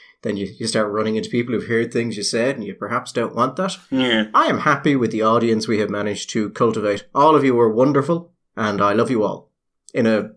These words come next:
Speaker 1: very distant fashion. Let's not go too crazy, even at Christmas.
Speaker 2: Yeah, this is fantastic. I can't remember where it's from. It's,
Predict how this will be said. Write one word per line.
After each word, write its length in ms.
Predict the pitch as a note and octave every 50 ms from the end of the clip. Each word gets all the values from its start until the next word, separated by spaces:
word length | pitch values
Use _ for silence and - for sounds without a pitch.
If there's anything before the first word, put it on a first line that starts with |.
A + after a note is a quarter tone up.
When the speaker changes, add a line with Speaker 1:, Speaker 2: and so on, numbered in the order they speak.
| _ _ _ _ -
Speaker 1:
very 280 | C3 A2 G#2 G2+ G2
distant 580 | F2+ - A#2 G#2 - - - A2 G2 F#2+ - - _
fashion. 460 | _ - A#2+ - - - - - - -
Let's 220 | A2 - - -
not 240 | A#2+ - - _ _
go 140 | - A2 G2
too 160 | - A#2 G#2+
crazy, 400 | - - A2+ G#2 G2+ G2 G#2+ G#2+
even 180 | A2 A2+ A2+
at 80 | G2+ G2+
Christmas. 500 | - A#2+ G#2+ - - A2+ - - - _ _ _ _ _ _ _ _ _ _ - - -
Speaker 2:
Yeah, 120 | - B2+ B2+
this 180 | B2 B2 G#2
is 60 | A2+ A2+
fantastic. 680 | C3 A2 G#2+ C3 B2+ C3 C#3 C3+ - C#3+ B2+ A2 G#2+ G#2+ A2 A#2+
I 80 | A#2 G#2+
can't 240 | G#2+ B2+ A#2 A2 G#2+
remember 240 | A#2 A#2+ A#2 A2 G#2+
where 140 | A2+ A2
it's 120 | G#2 G2+ -
from. 220 | - A#2+ G#2+ G#2+
It's, 220 | G2+ G2 - -